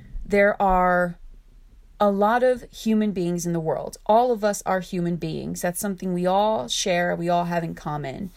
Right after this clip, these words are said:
And all of us want all of the core things, right? We all want happiness. We all want stability. We all want financial security. We all want to eat.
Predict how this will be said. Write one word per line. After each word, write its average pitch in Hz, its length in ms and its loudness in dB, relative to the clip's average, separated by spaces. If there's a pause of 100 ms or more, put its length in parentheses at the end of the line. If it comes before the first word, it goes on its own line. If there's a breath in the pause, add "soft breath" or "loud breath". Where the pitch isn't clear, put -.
(760 loud breath)
And 226 160 4
all 254 260 4
of 262 100 2
us 262 180 2
want 190 500 0 (100)
all 175 320 2
of 175 100 -2
the 180 80 -8
core 165 420 -4
things, 180 680 -2
right? 170 220 0
We 180 100 0
all 180 180 2
want 196 200 -6
happiness. 156 760 -6
We 180 220 -4
all 170 180 2
want 190 220 -6
stability. 165 760 -6
We 175 180 -2
all 170 180 2
want 190 200 -4
financial 196 480 -4
security. 156 760 -6
We 185 200 -2
all 190 180 4
want 220 220 -4
to 247 100 -12 (100)
eat. 180 440 -4